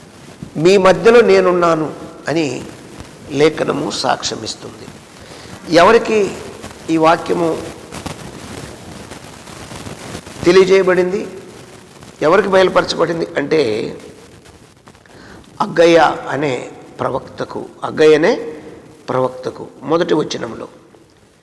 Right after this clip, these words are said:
ఏడవ నెల ఇరవై నాలుగు, ఏడవ నెల ఇరవై ఒకటవ దినమున యెహోవా వాక్కు ప్రవక్తయగు అగ్గయ్యకు ప్రత్యక్షమై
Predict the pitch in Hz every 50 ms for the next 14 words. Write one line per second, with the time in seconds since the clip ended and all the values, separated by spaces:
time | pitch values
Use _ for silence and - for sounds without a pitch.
0 | _ _ _ _ _ _ _ _ _ - 156 175 196 220 247 226 - 190 165 151
1 | 139 127 139 135 - - - - - - - - - - - 135 143 160 165 170
2 | 170 160 151 143 143 147 147 151 151 147 135 - - - - - - - - -
3 | - - 135 156 180 190 165 156 139 131 151 202 - - - - - - - -
4 | - - - - - - - - _ _ - 139 156 175 190 190 208 190 180 180
5 | 151 143 170 208 - - - - - - - - - - - - _ _ _ _
6 | _ _ _ _ _ - - _ - 156 156 151 156 196 185 233 226 220 220 180
7 | 180 175 170 156 143 127 - - - - - - - - - - - - - _
8 | _ _ _ - - - - - _ _ _ - 151 160 160 160 190 214 226 220
9 | 220 196 165 160 165 - - - - 156 165 - - - - - - - - -
10 | - - - 143 143 135 147 - - - 147 143 135 131 131 139 - 127 113 110
11 | 117 131 135 127 123 - - - 120 104 - - - - - - - - - -
12 | - - - 120 113 - - 135 - - - 123 143 165 226 320